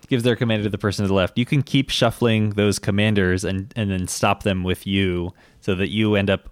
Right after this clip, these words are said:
holding all of the commanders, which seems pretty sweet. And of course, you can just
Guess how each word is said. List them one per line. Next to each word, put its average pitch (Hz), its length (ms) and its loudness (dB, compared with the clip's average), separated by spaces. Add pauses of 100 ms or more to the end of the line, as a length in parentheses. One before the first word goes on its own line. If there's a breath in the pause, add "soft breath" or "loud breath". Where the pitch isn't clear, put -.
(120)
holding 98 340 -2
all 92 240 0
of 90 140 0
the 95 80 0
commanders, 85 640 -2
which 95 140 -6 (100)
seems 95 460 -2 (480 soft breath)
pretty 175 180 2
sweet. 101 320 0
And 110 140 -2
of 110 60 -6
course, 139 260 0
you 113 60 2
can 110 100 0
just - 340 -2